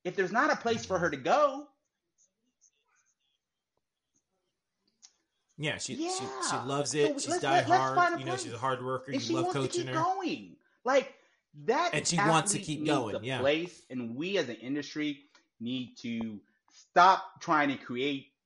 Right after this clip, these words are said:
Speaker 1: you know, additional international divisions that people don't enter, and find a way to create additional adult sporting and cheers
Speaker 2: <laughs>
Speaker 1: as a sport opportunities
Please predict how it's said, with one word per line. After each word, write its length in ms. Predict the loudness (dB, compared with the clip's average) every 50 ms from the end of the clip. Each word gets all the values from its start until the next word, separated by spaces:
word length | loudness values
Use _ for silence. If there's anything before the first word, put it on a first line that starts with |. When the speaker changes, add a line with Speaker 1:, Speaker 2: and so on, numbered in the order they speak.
| _ -4
Speaker 1:
you 120 | -4 -4
know, 140 | -4 -4 -8 -8
additional 520 | -8 -4 -2 -2 -2 0 0 0 0 0 0 0
international 680 | 0 0 2 4 4 4 4 2 0 -4 -6 -6 -6
divisions 680 | -6 -8 -8 -8 -10 -10 -10 -10 -10 -10 -10 -12 -16 -18 _ -4
that 200 | -4 -4 -4 -6 -12 _ _ _ _ _ -10
people 240 | -10 -6 -4 -2
don't 180 | -2 -2 -2 -2
enter, 400 | -4 -6 -6 -6 -6 -8 -8 -12 -20 -20 -20 -20 -20 _ _ _ -2
and 520 | 0 0 2 2 0 0 -2 -2 -6 -4 0 4
find 240 | 4 6 6 4 2
a 60 | 0
way 360 | 2 2 2 2 2 0 -4
to 100 | -8 -12
create 520 | -14 -10 -8 -6 -4 -2 -2 -2 -4 -6 -8 _ -8
additional 840 | -8 -6 -6 -6 -6 -6 -4 -2 -2 -2 -2 -2 -4 -6 -8 -8 -8
adult 640 | -8 -8 -8 -4 -2 0 0 0 0 -2 -4 -10 -20 -20 _ _ _ _ -20
sporting 800 | -20 -20 -18 _ -4 -2 0 0 0 0 -2 -2 -4 -4 -6 -8 -12 _ _ _ _ -8 -6
and 220 | -4 -4 -4 -6
cheers 600 | -8 -8 -4 -2 -2 0 0 0 -2 -2 -4 -8 -20 -20 -20 -20
Speaker 2:
<laughs> 160 | -10 -2 0
Speaker 1:
as 180 | 2 2 2
a 100 | 0 -4
sport 640 | -6 -8 -14 _ -2 2 2 4 4 2 2 -2 -8 _ _ _ _ 4
opportunities 840 | 4 4 4 2 -8 -8 -8 -6 -4 -4 -4 -4 -4 -8 -8 -10